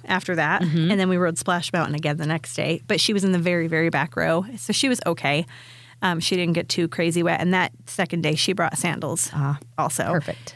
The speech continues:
Speaker 1: So that worked out well. She also really wanted to do Grizzly River.
Speaker 2: Mm-hmm.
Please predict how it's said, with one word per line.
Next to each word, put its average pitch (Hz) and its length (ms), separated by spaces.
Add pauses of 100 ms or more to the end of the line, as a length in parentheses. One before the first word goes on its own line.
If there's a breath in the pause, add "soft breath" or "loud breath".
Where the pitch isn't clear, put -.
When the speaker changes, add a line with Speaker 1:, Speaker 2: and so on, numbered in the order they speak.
Speaker 1:
So 185 400
that 185 180
worked 190 180
out 175 140
well. 165 400 (260 loud breath)
She - 240
also 180 340
really 185 320
wanted 175 360
to - 100
do 180 200
Grizzly 175 360
River. 202 420
Speaker 2:
Mm-hmm. 214 380